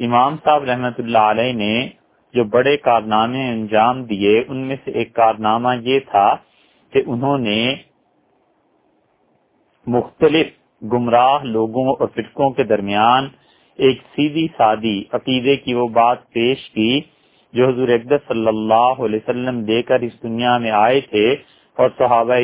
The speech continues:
کرام رضی اللہ عنہم کا بھی وہی عقیدہ تھا۔ اور امام ابو حنیفہ رحمۃ اللہ علیہ کے بعد اللہ تعالی نے تین اور بڑی بڑی شخصیات پیدا فرمائیں۔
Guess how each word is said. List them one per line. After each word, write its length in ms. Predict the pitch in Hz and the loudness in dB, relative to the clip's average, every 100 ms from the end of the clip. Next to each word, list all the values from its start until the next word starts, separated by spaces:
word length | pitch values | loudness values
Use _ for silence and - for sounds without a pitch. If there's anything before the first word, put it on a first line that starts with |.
| 120 | 0
کرام 400 | 113 113 120 131 | 0 2 2 0
رضی 240 | 113 104 | -6 -2
اللہ 480 | 107 104 110 123 120 110 | -4 0 2 2 2 -4
عنہم 340 | 113 120 117 | -4 -6 -8
کا 160 | 110 120 | 0 -2
بھی 200 | 113 127 107 | -2 -10 -6
وہی 340 | 101 104 123 - | -6 -6 -8 -8
عقیدہ 440 | 110 110 92 92 92 | -8 -6 -6 -6 -8
تھا۔ 160 | - 117 - _ _ _ _ _ _ _ _ _ _ _ _ _ _ _ _ _ _ _ _ _ _ _ _ _ _ _ | 0 -2 -2 _ _ _ _ _ _ _ _ _ _ _ _ _ _ _ _ _ _ _ _ _ _ _ _ _ _ _
اور 100 | 143 | 2
امام 200 | 147 156 | 2 2
ابو 160 | 151 151 | 2 2
حنیفہ 300 | 151 160 160 175 | 0 -4 0 2
رحمۃ 280 | 170 165 160 | 2 -2 -6
اللہ 260 | 147 151 160 | 0 2 2
علیہ 220 | 156 147 | 0 -2
کے 100 | 117 | -2
بعد 360 | 101 101 104 110 - | 2 4 4 0 -2
اللہ 240 | 131 131 | 0 2
تعالی 480 | 135 123 123 131 147 151 | 2 2 2 2 0 0
نے 160 | 113 104 - | -4 -6 -8
تین 320 | 131 151 156 120 | -8 -6 -6 0
اور 200 | 127 147 127 | 2 2 -2
بڑی 220 | 123 139 | -4 -2
بڑی 200 | 139 143 156 | -2 -4 -4
شخصیات 720 | 131 - - 120 127 135 - | -10 -12 -8 2 2 2 -2
پیدا 320 | 113 113 139 | -2 2 2
فرمائیں۔ 560 | 139 127 107 104 107 113 | 0 -4 -2 -2 0 -4